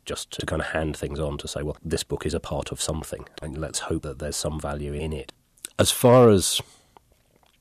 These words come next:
my own politics are concerned, the books are not cited because I agree a hundred percent with everything that's written in them. They're cited because I think they are insights into the world that we need. People need to read them to get a sense of,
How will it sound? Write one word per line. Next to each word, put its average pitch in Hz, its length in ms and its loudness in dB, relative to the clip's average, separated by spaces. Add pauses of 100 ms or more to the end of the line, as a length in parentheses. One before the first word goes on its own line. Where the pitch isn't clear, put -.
(240)
my 90 200 4
own 107 220 8
politics 85 420 0
are 80 60 -6
concerned, - 640 -8
the 90 100 2
books 117 300 6
are 92 80 2
not 95 240 4
cited 82 360 -2
because 80 280 -6
I 76 120 -2
agree 76 240 -4
a - 60 -6
hundred 80 240 -6
percent - 220 -10
with 78 80 -6
everything 69 260 -10
that's - 160 -12
written - 200 -8
in 90 180 0
them. - 160 -8 (320)
They're 90 140 2
cited 82 360 2
because 80 220 -4
I 76 80 0
think 76 240 -2
they 73 160 -4
are 76 400 -4
insights - 500 -4
into 73 320 -6
the 71 80 -8
world 69 280 -6
that 71 80 -8
we 71 160 -8
need. 78 460 -8
People 78 220 -8
need 73 220 -6
to 69 80 -10
read 69 220 -8
them 65 160 -10
to - 80 -10
get - 100 -8
a 82 60 -10
sense - 320 -8
of, - 200 -18